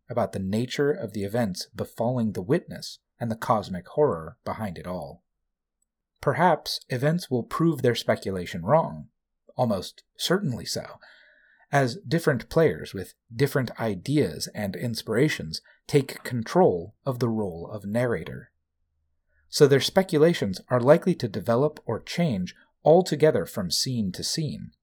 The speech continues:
At the end, after the horror has been revealed, the players share all their speculations with one another. It is almost as though there had been a fact about the matter, almost as though they had assembled clues to guess about it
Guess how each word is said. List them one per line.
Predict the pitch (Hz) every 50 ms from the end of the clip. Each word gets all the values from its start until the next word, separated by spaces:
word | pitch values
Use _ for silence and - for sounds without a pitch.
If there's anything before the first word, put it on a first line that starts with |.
| _ _ _ _ _ _ _ _ _ _ _ _ _ _ _ _ -
At | 123 131 -
the | - 185 - -
end, | - 190 196 156 90 85 87 131 - - _ _ -
after | 131 131 107 - - 110
the | 90 -
horror | - - - 147 147 127 98 95 90
has | 85 92 98 92
been | - 120 113 104 92
revealed, | 82 87 95 123 175 165 131 107 110 - _ - - - - _ -
the | 139 123
players | - - 147 147 139 135 131 - -
share | - - - 180 170 147 104 82 - - _
all | - 131 139 151
their | 147 147 139 123
speculations | - - 147 143 - 139 131 131 156 156 - - 104 101 -
with | 101 - -
one | - 90
another. | 80 76 71 - - - - _ _ _ _ _ _ _ _ _ _ _ _ _ _ _ _ _ _ _ _ _ _ _ _ -
It | 139 135
is | 131 123 117 - _ -
almost | 139 147 165 170 170 170 165 156 - - - -
as | 131 131 120 113
though | 98 131 131 127 113 92 - - _ _ _
there | - 127 120
had | 110 107 127 117 113 107
been | 101 135 143 143 131 117 - -
a | 120
fact | - - - 127 110 98 - - 120
about | - - 85 85 -
the | -
matter, | 90 101 113 117 - 76 - - - _ _ _ _ _ _ _ _ _ _ _ _ _
almost | - 135 143 156 160 156 151 151 147 143 143 - - -
as | - 147 143 143 131 117 104
though | 131 143 160 143 120 107 104
they | 107 - 110 113
had | 110 - 131 131 123
assembled | 123 - - - 135 139 139 135 131 123 113 -
clues | - - 139 156 151 123 - 85 78 -
to | - - 113
guess | 101 139 135 139 - -
about | 120 - - - - -
it | - - -